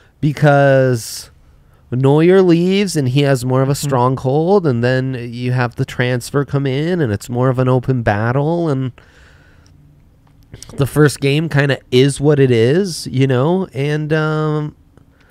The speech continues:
Speaker 1: there's nothing to throw you off or be disappointed.
Speaker 2: Exactly. There, there was, there was the one throw. Actually, in talking to the quarterbacks coach, Danny Langsdorf, there were two plays where Brendan Lewis made a mistake, he said.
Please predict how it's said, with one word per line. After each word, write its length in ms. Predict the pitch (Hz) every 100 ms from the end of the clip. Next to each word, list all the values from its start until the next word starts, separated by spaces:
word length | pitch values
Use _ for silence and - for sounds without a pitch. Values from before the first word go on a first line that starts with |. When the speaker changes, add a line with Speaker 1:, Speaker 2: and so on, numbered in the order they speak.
| _ - _
Speaker 1:
there's 220 | 180 156
nothing 540 | 170 180 202 208 220 175
to 180 | - 143
throw 300 | - 165 156
you 240 | 143 127
off 380 | 131 156 139 -
or 120 | 120
be 200 | 113 135
disappointed. 1300 | 123 117 113 - - 170 165 131 101 92 101 135 139 - _ _
Speaker 2:
Exactly. 680 | - 165 160 190 170 131 104
There, 180 | 196 233
there 140 | 214
was, 180 | 208 190
there 120 | 185
was 140 | 185 160
the 80 | 156
one 340 | 147 190 233
throw. 560 | - 208 208 202 196 147
Actually, 260 | 233 247 240
in 140 | 202
talking 300 | 196 233 233
to 60 | 196
the 60 |
quarterbacks 420 | 190 185 151 139 -
coach, 240 | 151 -
Danny 200 | 151 147
Langsdorf, 440 | 135 131 123 131
there 100 | 123
were 60 | 139
two 240 | - 220
plays 540 | 214 196 156 139 120 -
where 580 | 135 135 131 127 123 - _ _ _
Brendan 340 | 147 165 165 160
Lewis 220 | 156 143
made 180 | 151 143
a 40 |
mistake, 540 | 127 - - 127 -
he 160 | - 131
said. 320 | - 104 90